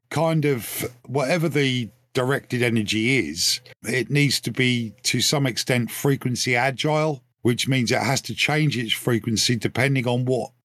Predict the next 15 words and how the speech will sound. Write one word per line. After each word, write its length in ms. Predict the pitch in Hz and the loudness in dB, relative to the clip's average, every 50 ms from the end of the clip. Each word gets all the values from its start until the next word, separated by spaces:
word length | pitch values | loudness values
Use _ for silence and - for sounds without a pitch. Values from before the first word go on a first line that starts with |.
| _ - | _ 0
it's 220 | 113 127 107 - | 0 0 0 -2
being 340 | - - 131 127 123 120 127 - - | -4 -2 0 0 0 0 -2 -4 -4
asked 420 | 120 127 123 120 110 - - - - | -2 0 0 0 0 -2 -4 -4 -2
to 180 | - 113 113 90 | 0 0 0 0
hit. 500 | - - 120 113 110 - - - - - - - - _ _ - | -2 0 0 0 0 0 -2 -4 -6 -6 -6 -14 -20 _ _ -8
So, 600 | - - - 143 127 123 120 120 117 117 117 113 - - - _ _ _ | -4 -2 0 0 0 0 0 0 0 0 -2 -4 -6 -10 -18 _ _ _
yeah, 180 | - 170 165 143 | 0 0 2 2
there, 180 | 135 156 135 131 | 2 0 -2 -2
there, 260 | - 175 170 165 151 - - | 0 0 0 0 0 -2 -2
there's 200 | 170 165 147 135 | 0 0 0 2
a 80 | 165 | 2
lot 360 | 165 175 180 180 175 - - - | 2 2 2 0 0 -2 -6 -6
to 480 | - - 147 151 147 143 143 135 135 - - | -2 0 2 2 2 2 2 0 -2 -2 -2
unpack 720 | 139 139 131 120 - - - 143 117 - - - - - - - - _ - | 0 0 0 0 -2 -2 -2 0 0 -2 -4 -8 -12 -12 -12 -20 -14 _ 0
there 500 | 107 107 98 90 85 92 110 117 - | 2 2 2 2 0 0 0 -2 -4